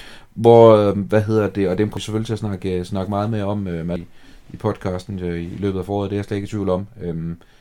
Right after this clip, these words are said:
hvis de fortsætter deres, øh, fremmarch i hvert fald. Øhm, vi skal også snakke en lille smule de her, øh, Arandina, vi skal møde på, på lørdag. Øhm,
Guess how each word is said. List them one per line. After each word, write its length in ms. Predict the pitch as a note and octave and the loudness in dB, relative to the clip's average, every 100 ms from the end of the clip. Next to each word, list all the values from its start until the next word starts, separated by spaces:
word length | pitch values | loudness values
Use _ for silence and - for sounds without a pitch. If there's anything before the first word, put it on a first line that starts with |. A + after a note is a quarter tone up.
| _ | _
hvis 100 | G2+ | -12
de 100 | F#2+ | -10
fortsætter 380 | G2 F#2 F#2 F2 | -4 -4 -4 -4
deres, 300 | E2+ F2 - | -4 -4 -6
øh, 140 | F2+ | -8
fremmarch 440 | E2 F#2+ G2+ F2+ F2+ | -8 -8 -6 -6 -8
i 20 | |
hvert 200 | F2+ F2 | -8 -6
fald. 200 | F2+ F2+ - - - - - - - _ - | -8 -10 -12 -20 -20 -20 -20 -20 -20 _ -4
Øhm, 340 | B2 B2 A2 G#2+ | 2 2 2 0
vi 100 | C#3+ | -2
skal 140 | - | 0
også 100 | F3 | 0
snakke 160 | F3 E3 | 2 0
en 40 | D#3+ | 0
lille 160 | F#3+ | -2
smule 300 | G3 F#3+ F3+ | -4 -4 -4
de 100 | F3 | -2
her, 280 | E3 E3+ C#3+ | 0 2 2
øh, 420 | A#2 G#2 G2 F#2+ F#2+ - - - | 2 2 2 0 -4 -10 -10 0
Arandina, 520 | A2+ A2+ A#2 E3 E3+ | 2 2 2 -2 -2
vi 120 | A2 | -4
skal 180 | - A#2 | -6 -2
møde 200 | C3 D3 | -2 -2
på, 360 | D3+ A2 G#2 G2 _ - - - - | 0 2 2 -2 _ -20 -20 -20 -12
på 80 | - | 0
lørdag. 300 | B2 C3 D3+ A#2+ - G#3+ | 4 4 2 -4 -14 -4
Øhm, 760 | A#2+ A2 G#2 F#2 F2+ F2 E2 | 0 0 0 -4 -4 -4 -6